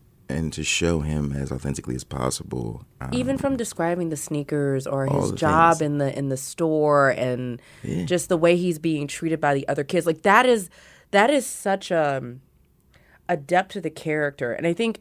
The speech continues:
Speaker 2: and, and, and all credit to Brian Michael Bendis, all credit now to Saladin Ahmed, who is
Speaker 1: Absolutely.
Speaker 2: writing him, is doing a fantastic job.
Speaker 1: Absolutely.
Speaker 2: It was the first time for me, and this is what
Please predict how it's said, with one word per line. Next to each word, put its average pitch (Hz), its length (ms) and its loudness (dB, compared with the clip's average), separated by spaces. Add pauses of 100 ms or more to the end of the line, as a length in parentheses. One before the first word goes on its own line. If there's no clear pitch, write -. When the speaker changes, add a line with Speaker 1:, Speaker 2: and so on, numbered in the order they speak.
Speaker 2:
and, 151 180 -6
and, 165 280 -4
and 156 300 -4
all 214 200 6
credit 180 400 2 (220)
to 175 100 -12
Brian 165 280 4
Michael 160 240 0
Bendis, 151 680 -2
all 160 160 2
credit 156 300 -4
now 131 440 0 (200)
to - 80 -16
Saladin 143 420 0
Ahmed, 135 440 0
who 135 180 -2
is 131 160 0
Speaker 1:
Absolutely. 131 240 -4
Speaker 2:
writing 131 260 4
him, 131 140 0
is 123 80 -6
doing 123 240 -4
a 113 80 -10 (420)
fantastic 131 920 0
job. 107 400 -4
Speaker 1:
Absolutely. 78 420 -6 (240)
Speaker 2:
It 220 120 2
was 226 180 0
the 202 80 -2
first 190 300 0
time 165 220 0
for 151 200 -6
me, 147 880 -2 (540)
and 208 120 4
this 226 160 0
is 233 120 -6
what 220 180 -8